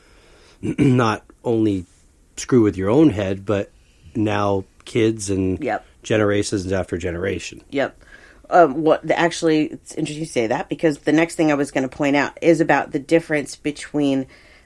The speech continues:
Speaker 2: um, you know, grooming, the things that you need to do and the things that make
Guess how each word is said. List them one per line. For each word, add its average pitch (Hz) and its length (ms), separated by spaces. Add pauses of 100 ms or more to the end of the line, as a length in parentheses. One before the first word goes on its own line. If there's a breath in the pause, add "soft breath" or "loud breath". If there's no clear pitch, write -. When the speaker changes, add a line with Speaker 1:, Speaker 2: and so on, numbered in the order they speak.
Speaker 2:
um, 135 300 (260)
you 160 100
know, 135 120
grooming, 147 680
the 131 80
things 151 300
that 143 100
you 147 160
need 143 360
to 143 100
do 131 260
and 131 120
the 127 60
things 127 280
that 123 120
make 117 300